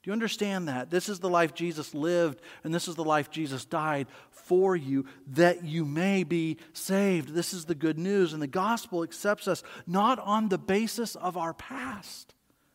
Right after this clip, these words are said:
The gospel does not accept us on the basis of our past. It accepts us on the basis of Jesus' past.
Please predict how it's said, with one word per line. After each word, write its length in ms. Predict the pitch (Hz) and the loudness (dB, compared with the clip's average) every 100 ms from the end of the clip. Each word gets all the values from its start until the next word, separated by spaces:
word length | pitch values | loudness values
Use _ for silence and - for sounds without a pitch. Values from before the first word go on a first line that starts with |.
| _ _ _ _ _ _ _ | _ _ _ _ _ _ _
The 80 | - | -4
gospel 380 | 190 226 220 220 | 4 4 4 -2
does 320 | 170 247 269 | 4 6 6
not 180 | 247 233 | 6 4
accept 300 | 214 226 202 | 4 2 2
us 100 | 190 | 0
on 100 | 185 | 0
the 60 | 170 | 2
basis 260 | 170 156 | 0 0
of 80 | 156 | -2
our 120 | 143 | -2
past. 520 | 139 127 98 - - _ _ _ _ _ _ _ _ _ _ _ - | -2 -8 -8 -14 -20 _ _ _ _ _ _ _ _ _ _ _ 0
It 120 | 196 | 0
accepts 500 | 190 - 269 269 262 | 2 4 6 6 4
us 160 | 233 | 4
on 80 | 233 | 4
the 80 | 208 | 4
basis 500 | 208 226 196 226 - | 4 4 2 -2 0
of 140 | 180 | 0
Jesus' 680 | 147 247 294 302 269 - 175 | 0 4 6 6 4 0 -4
past. 640 | - 143 104 - - - | -4 -4 -4 -10 -16 -18